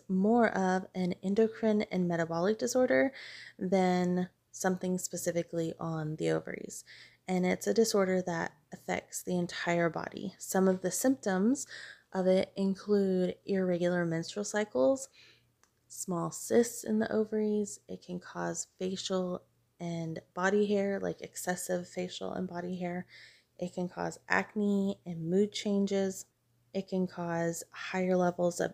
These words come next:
androgens in the body, which are the male hormones. And because you have those, um, excessive amounts of male hormones, that can cause the excessive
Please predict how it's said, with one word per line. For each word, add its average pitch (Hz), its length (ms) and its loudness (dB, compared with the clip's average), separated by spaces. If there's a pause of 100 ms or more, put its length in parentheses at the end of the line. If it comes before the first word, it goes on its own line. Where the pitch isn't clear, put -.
(120)
androgens 175 840 0
in 175 140 -6
the 151 60 -10
body, 220 380 0
which 180 240 -2
are 175 160 0
the 165 100 -4
male 170 440 -2
hormones. 202 600 0 (460)
And 196 60 2
because 202 360 4
you 202 120 4
have 190 360 -2 (460)
those, 180 640 2 (500)
um, 165 460 -10 (600)
excessive 190 680 0 (420)
amounts 175 520 0
of 190 120 -2
male 240 360 6
hormones, 208 640 2
that 180 220 -8
can 196 160 -4
cause 175 420 -2
the 185 180 -4
excessive 165 640 -8